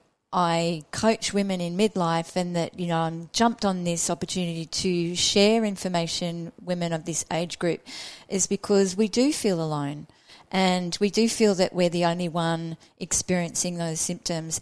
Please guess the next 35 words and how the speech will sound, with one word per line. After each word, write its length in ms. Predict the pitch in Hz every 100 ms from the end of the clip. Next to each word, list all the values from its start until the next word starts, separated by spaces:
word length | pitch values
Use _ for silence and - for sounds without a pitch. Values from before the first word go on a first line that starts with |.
| -
And 320 | 180 180 185
if 240 | - 196 -
we 160 | 214
can 300 | 202 - 143
t-, 100 | - -
have 260 | - 202 190
more 200 | 196 202
conversation 800 | 214 202 196 185 180 180 - 175
around 320 | 170 170 170
it 100 | 170 -
and 160 | 170 -
educate 640 | 185 180 196 - 180 175 - - - -
those 460 | 175 180 175 185 175
around 480 | 160 160 160 180
us 380 | 220 294 - - -
that 320 | 160 170 - _
aren't 460 | 180 175 180 - - _ -
in 160 | 175
that 220 | 170 165 -
situation. 760 | - - 156 156 160 - 220 -
I 140 | 214
remember 400 | 277 214 196 190
being 340 | 165 165 165 160
around 420 | 156 156 160 156 - - - - _ _ -
women, 540 | 185 170 165 160 160
you 100 | 170
know, 100 | 160
training 500 | 156 - 180 214 190
them, 340 | 165 160 156 156
and 360 | 165 156 160 -
they 300 | - 175 170
would 440 | 165 165 156 -
break 300 | - 165 170
out 200 | 165 151
in 280 | - 160 160